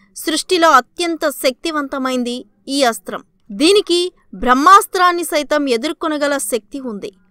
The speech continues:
శివ ఆదిపరాశక్తుల రూపమే ఈ అస్త్రం.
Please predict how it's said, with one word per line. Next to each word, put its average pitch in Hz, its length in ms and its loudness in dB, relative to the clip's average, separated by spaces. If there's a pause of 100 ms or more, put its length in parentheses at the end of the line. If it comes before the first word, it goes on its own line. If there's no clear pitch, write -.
(200)
శివ 269 320 -2
ఆదిపరాశక్తుల 269 1200 2
రూపమే 262 540 -4 (380)
ఈ 302 140 2
అస్త్రం. 262 400 -4